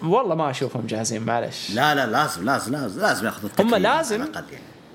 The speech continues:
Speaker 1: لازم يشيلوا الألقاب، لأنه الألقاب ميتة مع نايا جاكس وشينا، ميتة. لكن
Speaker 2: مم.
Speaker 1: ما أشوفهم هم الأنسب.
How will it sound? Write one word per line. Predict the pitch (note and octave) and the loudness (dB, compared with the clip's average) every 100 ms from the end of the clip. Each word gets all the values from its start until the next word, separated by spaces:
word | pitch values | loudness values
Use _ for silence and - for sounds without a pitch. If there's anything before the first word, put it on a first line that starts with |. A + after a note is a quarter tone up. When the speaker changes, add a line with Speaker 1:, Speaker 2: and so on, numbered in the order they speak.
| - - - - | -20 -20 -6 0
Speaker 1:
لازم | F3 B3+ C#4+ F#3+ | 2 2 2 0
يشيلوا | E3+ A#3 A3+ D#3 | 0 2 2 2
الألقاب، | C#3 D3 - G#3 D3+ | 0 0 2 0 2
لأنه | D3+ D#3+ D#3+ | 0 2 0
الألقاب | E3 - D#3+ E3 F3+ D3 | 0 0 0 2 0 4
ميتة | F3 A3+ G3 A#2+ A2+ | 2 4 2 0 0
مع | A2 | 0
نايا | A#2 C3 A#2 | 2 2 2
جاكس | C3 A#2+ - | 0 -2 -2
وشينا، | - D3 G#2 - - - | 0 0 -2 -10 -18 -2
ميتة. | C#3 F3 A#2 G2+ - - - - - | 2 2 2 -6 -12 -14 -20 -20 -2
لكن | C3+ E3+ F3 F3 D#3 - F3 | 4 4 2 0 0 -2 -4
Speaker 2:
مم. | D#3+ E3+ | 0 2
Speaker 1:
ما | G#3+ A#3 A3 | 2 2 2
أشوفهم | F#3 G#3 F3 D#3 | 2 0 0 0
هم | D#3+ | 0
الأنسب. | C#3+ B2 B2 - | 0 0 -2 -2